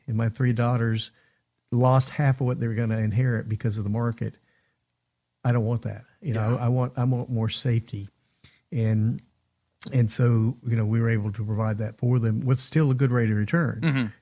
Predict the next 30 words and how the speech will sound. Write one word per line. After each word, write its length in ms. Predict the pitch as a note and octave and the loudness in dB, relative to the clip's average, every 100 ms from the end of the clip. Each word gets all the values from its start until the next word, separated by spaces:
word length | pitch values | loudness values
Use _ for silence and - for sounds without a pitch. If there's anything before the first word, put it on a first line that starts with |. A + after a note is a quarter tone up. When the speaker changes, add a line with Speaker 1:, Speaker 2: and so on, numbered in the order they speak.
| _ | _
Speaker 1:
you 80 | B2 | -2
know, 60 | A2 | 0
not 220 | A#2 A2+ | 0 -2
just 180 | G#2+ G#2+ | -4 0
bank 240 | A#2+ A#2 | 0 0
stuff. 340 | - - A2 - - | -2 -6 -14 -20 -12
So 340 | - G#2 G2+ | -6 -4 -2
there, 180 | G2+ G#2 | -2 -4
the, 180 | A2+ A2+ | -4 -6
you 200 | A2 A#2 B2 | -4 -4 -4
have 140 | - | -2
to, 140 | B2 A2 - _ _ - | -2 -2 -6 _ _ -6
you 60 | E3+ | -6
have 80 | - | -4
to, 80 | |
you 140 | - D#3+ | -4 0
know, 120 | B2+ C3 | 0 -2
come 180 | - F#3+ | -2 -2
talk 280 | - D#3+ - | 0 -2 0
to 120 | A2+ | -4
us. 140 | A2 | -2
We'll 80 | D#3 | -4
show 240 | C#3 D3 D3+ | -4 -2 0
you 140 | C3+ | 0
some, 220 | - A#2+ | 0 0
uh, 100 | A2+ | -2
alternatives 880 | A2+ A#2 - C#3+ C3 G#2+ G2+ - - _ _ - | -2 -4 -2 -2 0 -2 -6 -10 -16 _ _ -4
to, 200 | B2 A2 | -2 -2
to 240 | - A#2+ | -4 -4
that. 320 | G#2+ A2 A2+ | -2 -2 -2